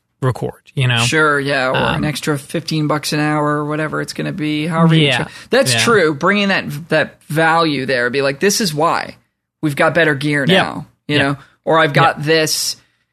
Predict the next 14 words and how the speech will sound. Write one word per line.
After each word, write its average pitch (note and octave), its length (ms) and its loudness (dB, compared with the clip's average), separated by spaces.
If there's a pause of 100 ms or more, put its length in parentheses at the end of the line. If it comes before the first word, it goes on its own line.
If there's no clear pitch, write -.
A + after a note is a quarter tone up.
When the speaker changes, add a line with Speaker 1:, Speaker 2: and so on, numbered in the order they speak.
(140)
Speaker 2:
if E3+ 180 0
you F3+ 80 2
got E3 220 2
your E3 100 0
master's D3 680 0
in C#3+ 140 -4
music, D3+ 380 -2
for D#3 100 -2
example, C#3+ 400 -2
and D3 100 -2
you've D3 120 -4
been C3+ 140 -4
teaching D3 360 -4
privately, C3 720 -2